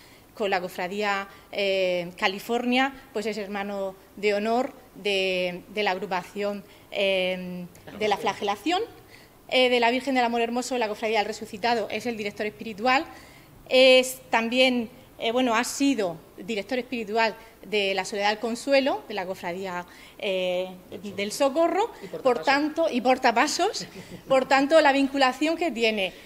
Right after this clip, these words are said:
Speaker 1: y, y, bueno, lo que le une a la Semana Santa de Cartagena, pues le ha hecho la persona ideal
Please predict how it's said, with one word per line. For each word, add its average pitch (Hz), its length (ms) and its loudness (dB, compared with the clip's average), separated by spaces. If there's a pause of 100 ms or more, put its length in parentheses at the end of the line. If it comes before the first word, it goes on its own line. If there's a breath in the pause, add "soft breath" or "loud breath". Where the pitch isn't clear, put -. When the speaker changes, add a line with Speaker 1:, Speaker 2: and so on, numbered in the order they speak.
(220 loud breath)
Speaker 1:
y, 254 640 2
y, 254 100 -2
bueno, 277 240 2
lo 233 140 4
que 240 100 6
le 247 220 4
une 277 420 2
a 214 80 -2
la 214 100 0
Semana 240 360 -4
Santa 226 400 -6
de 208 100 -2
Cartagena, 240 720 -4 (300 loud breath)
pues 226 120 -2
le 214 120 4
ha 208 80 4
hecho 214 320 -2
la 214 160 0
persona 247 440 -4 (220 loud breath)
ideal 214 460 2